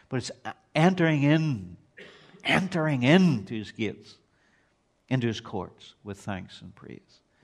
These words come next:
There's supernatural power in praise. You can get deliverance through praise. You can receive healing through praise. You can hear the voice of God through praise.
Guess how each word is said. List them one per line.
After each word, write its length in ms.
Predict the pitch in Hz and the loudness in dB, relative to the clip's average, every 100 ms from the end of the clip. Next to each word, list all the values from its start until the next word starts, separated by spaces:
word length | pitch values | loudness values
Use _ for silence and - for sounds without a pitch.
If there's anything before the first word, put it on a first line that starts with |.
| _ _ _ _ - | _ _ _ _ -8
There's 80 | 135 | -6
supernatural 720 | - 208 214 202 175 - 143 | -4 -4 -2 0 -2 -2 -6
power 300 | - 143 135 | -4 -4 -4
in 80 | 113 | -6
praise. 400 | - 131 110 123 | -6 -6 -6 -8
You 60 | 156 | -12
can 100 | 170 | -4
get 220 | 156 - | -4 0
deliverance 580 | 117 131 156 175 139 - | 2 2 0 -4 -8 -10
through 140 | 123 | -12
praise. 480 | - 95 90 - _ _ _ _ | -10 -12 -12 -14 _ _ _ _
You 100 | - | -8
can 100 | 185 | -4
receive 400 | 147 - - 113 | -4 -6 -4 -6
healing 440 | - 113 160 208 180 | -6 -2 -2 -2 -4
through 180 | 143 120 | -10 -12
praise. 440 | - 85 - - _ _ _ _ | -12 -16 -16 -20 _ _ _ _
You 80 | 156 | -4
can 80 | 151 | 2
hear 160 | 165 | 4
the 80 | 147 | 4
voice 300 | 127 143 - | 2 0 -2
of 160 | 104 101 | -10 -2
God 400 | 127 165 185 190 | 2 2 0 -6
through 140 | 139 | -12
praise. 500 | - 95 - - _ | -12 -16 -16 -20 _